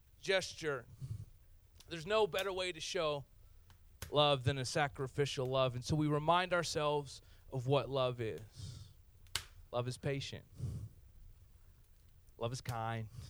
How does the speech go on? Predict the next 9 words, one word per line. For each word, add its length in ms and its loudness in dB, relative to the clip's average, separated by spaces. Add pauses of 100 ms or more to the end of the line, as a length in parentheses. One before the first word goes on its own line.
(1160)
It's 120 -14
not 260 -2
jealous 760 0 (600)
or 200 -10
boastful 720 0 (640)
or 100 -14 (120)
proud 560 2 (960)
or 160 -16
rude. 580 2